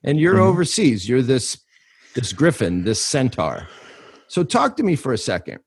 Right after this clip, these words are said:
Speaker 1: How does the world you live in and I, I, I, here I mean the culture, right? The institutions, the family you live in, the church that you attend, the, the schools that are there, uh, uh,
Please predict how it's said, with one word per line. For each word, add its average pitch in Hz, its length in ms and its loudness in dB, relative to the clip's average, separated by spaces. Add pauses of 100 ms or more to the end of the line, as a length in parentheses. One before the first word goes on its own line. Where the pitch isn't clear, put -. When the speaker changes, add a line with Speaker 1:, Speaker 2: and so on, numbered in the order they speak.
(100)
Speaker 1:
How 240 260 -4
does 185 500 -2 (120)
the 135 140 -2
world 143 520 4
you 151 260 2
live 117 280 2
in 67 260 -10 (1400)
and 160 140 2
I, 220 220 2
I, 165 240 0
I, 156 60 2
here 196 200 4
I 160 100 4
mean 131 280 2
the 107 80 -2
culture, 101 480 -2
right? 80 280 -4
The 113 100 -4
institutions, 101 840 -6
the 117 100 -4
family 113 600 -2
you 113 120 -2
live 110 180 -2
in, 110 120 -4
the - 80 -6
church - 560 -6 (340)
that 95 180 -8
you 113 100 -4
attend, 104 800 -4 (400)
the, 90 200 -2
the 101 80 -6
schools 135 680 0
that 113 180 0
are 107 100 0
there, 101 720 -2
uh, 69 500 -10
uh, 69 40 -12